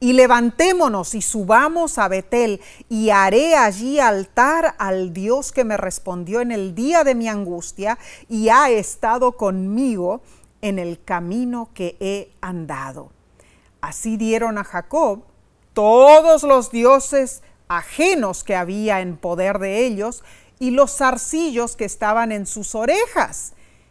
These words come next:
Y Jacob los escondió debajo de una encina que estaba junto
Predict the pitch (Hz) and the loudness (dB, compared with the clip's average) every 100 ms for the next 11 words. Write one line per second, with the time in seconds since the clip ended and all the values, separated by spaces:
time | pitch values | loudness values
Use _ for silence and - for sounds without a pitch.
0 | _ - 254 - 294 - 294 311 285 262 | _ -8 -8 -6 -8 -6 -2 -2 0 -4
1 | 214 - 196 - - 196 185 180 160 220 | -4 -6 -10 -10 -6 -4 -2 -6 -4 -2
2 | 381 403 302 220 233 240 233 208 214 226 | 0 2 4 4 4 0 -2 -4 -4 -6
3 | 202 190 - 254 254 233 202 - 226 226 | -6 -8 -8 -8 -6 -8 -10 -6 -4 -4
4 | 240 - 208 220 220 247 233 | -6 -6 -8 -6 -6 -6 -6